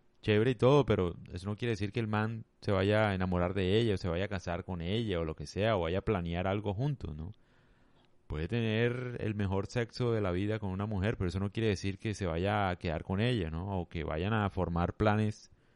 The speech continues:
o proyectos juntos, ¿no? Si así lo fuera, todas las prostitutas estarían casadas y no estarían, digamos, pasando trabajo en cuarentena.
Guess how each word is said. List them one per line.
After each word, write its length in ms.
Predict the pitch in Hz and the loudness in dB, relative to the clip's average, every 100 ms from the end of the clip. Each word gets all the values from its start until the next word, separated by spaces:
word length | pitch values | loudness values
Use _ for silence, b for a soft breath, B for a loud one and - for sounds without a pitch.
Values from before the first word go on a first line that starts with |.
| b | b
o 80 | 90 | 0
proyectos 400 | 92 87 - 92 | 2 2 2 0
juntos, 360 | 123 127 87 | 0 -2 -6
¿no? 160 | 78 85 b b b | -8 -12 b b b
Si 100 | - | -2
así 200 | 92 90 | 0 4
lo 140 | 92 | 4
fuera, 480 | 101 113 127 143 147 b b b b b b b | 6 6 6 4 0 b b b b b b b
todas 180 | 98 98 | 4 6
las 120 | 117 | 6
prostitutas 580 | - 110 - 90 101 - | 6 2 2 -4 2 2
estarían 260 | 95 92 98 | 2 -2 -2
casadas 540 | 113 104 117 123 117 | -2 0 2 2 2
y 60 | 95 | 2
no 80 | |
estarían, 420 | 95 113 110 110 113 | 0 0 0 0 0
digamos, 340 | 95 95 113 | 2 2 0
pasando 380 | 98 90 92 107 | 0 -2 -4 0
trabajo 420 | 117 90 95 110 | 4 6 6 4
en 80 | 110 | 2
cuarentena. 480 | 95 87 82 107 | 2 2 0 -2